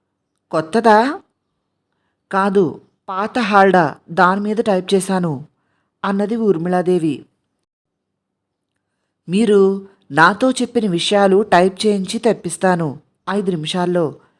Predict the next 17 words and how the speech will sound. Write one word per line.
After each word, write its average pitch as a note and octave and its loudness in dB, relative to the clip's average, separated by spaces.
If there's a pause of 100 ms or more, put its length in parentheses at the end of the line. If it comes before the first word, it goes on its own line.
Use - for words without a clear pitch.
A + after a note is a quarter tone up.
(420)
దయచేసి F#3+ -2
సంతకం F#3+ -6
పెడతారా?" G#3 0 (760)
అని G#3+ -4
అడిగాడు F#3 -2
యుగంధర్. E3 -4 (2000)
ఊర్మిళ G#3 0 (400)
సరేనని A3 2
తల F#3+ 4
ఆడించింది. F3 0 (500)
ఐదు G3+ -4
నిమిషాలలో F3+ -2
టైప్ F#3 0
చేసిన A3 -2
కాగితాలు F#3 0
తీసుకువచ్చాడు F3+ -2
రాజు. E3 2